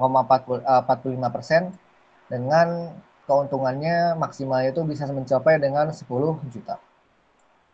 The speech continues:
Berarti dari gagalnya itu kita, kita, kalian bisa dapatkan dengan cara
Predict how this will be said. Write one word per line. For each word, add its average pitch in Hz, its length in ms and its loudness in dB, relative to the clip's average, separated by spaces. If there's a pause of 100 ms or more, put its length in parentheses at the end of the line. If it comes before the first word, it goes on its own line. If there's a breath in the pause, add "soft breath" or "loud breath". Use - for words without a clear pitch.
(200)
Berarti 131 400 0
dari 151 160 2
gagalnya 123 480 2
itu 160 160 -4 (240)
kita, 123 240 -4 (240)
kita, 143 160 0
kalian 135 320 4
bisa 131 560 6
dapatkan 160 640 0 (160)
dengan 123 160 -4
cara 131 480 4